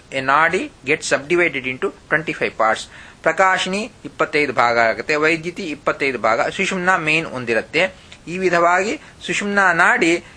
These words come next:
ಪಂಚಪ್ರಭೇದಿನಿ, ಈ ಐದು ಪ್ರಭೇದಗಳಲ್ಲಿ ಒಂದಾಗಿ ಈ ಒಂದೊಂದು ಸಬ್ಡಿವೈಡ್ ಆಗಿ ಒಟ್ಟಿಗೆ ಹಂಡ್ರೆಡ್ ಡಿವಿಷನ್ಸ್ ಆಗುತ್ತೆ. ಹಂಡ್ರೆಡ್ ಡಿವಿಷನ್ಸ್, ಇದು one type of division. ಇನ್ನೊಂದೇನಂದ್ರೆ, another subdivision is ಪಿಂಗಳ,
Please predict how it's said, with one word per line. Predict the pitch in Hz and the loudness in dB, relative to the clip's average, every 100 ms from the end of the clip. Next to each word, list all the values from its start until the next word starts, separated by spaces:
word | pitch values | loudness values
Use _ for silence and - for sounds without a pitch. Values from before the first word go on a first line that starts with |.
| - - | -20 -2
ಪಂಚಪ್ರಭೇದಿನಿ, | 165 185 190 185 175 156 151 | -2 0 0 2 2 0 -4
ಈ | 127 147 160 | -6 -2 2
ಐದು | 156 160 170 | 2 0 -6
ಪ್ರಭೇದಗಳಲ್ಲಿ | 170 156 165 165 185 208 160 165 - - | -4 0 2 2 2 2 0 -2 -10 -6
ಒಂದಾಗಿ | 139 165 170 190 180 165 | -4 2 2 2 0 -2
ಈ | - 160 156 | -4 -2 -2
ಒಂದೊಂದು | 120 160 185 196 202 220 233 - - - - | -2 -2 0 0 2 0 0 -8 -20 -20 -2
ಸಬ್ಡಿವೈಡ್ | 196 196 226 214 190 | -2 0 0 2 2
ಆಗಿ | 190 226 175 165 - - - - - - - - - - - | 2 2 0 -2 -10 -20 -20 -20 -20 -20 -20 -20 -20 -10 -2
ಒಟ್ಟಿಗೆ | 208 214 233 233 - - - | -2 0 0 0 -2 -10 0
ಹಂಡ್ರೆಡ್ | 196 214 208 156 | 0 2 0 2
ಡಿವಿಷನ್ಸ್ | 185 220 196 | 2 2 2
ಆಗುತ್ತೆ. | 135 113 110 104 - - - 180 | 2 0 -4 -8 -12 -20 -6 -2
ಹಂಡ್ರೆಡ್ | 190 196 180 | 0 0 2
ಡಿವಿಷನ್ಸ್, | 180 196 190 | 2 2 0
ಇದು | 190 165 | 0 0
one | 147 196 202 | 2 0 0
type | 196 185 | -2 0
of | 160 | -2
division. | 135 113 110 156 - - - - | -2 -4 -4 -6 -10 -20 -20 -6
ಇನ್ನೊಂದೇನಂದ್ರೆ, | 190 254 262 220 196 180 151 143 - - - - - - - - - - | -2 2 2 2 2 2 2 0 -4 -20 -20 -20 -20 -20 -20 -20 -8 2
another | 175 240 240 208 | 2 4 2 0
subdivision | 180 175 170 139 156 | 0 0 0 0 -2
is | - - - - | -6 -12 -12 -4
ಪಿಂಗಳ, | 175 196 196 | -2 0 2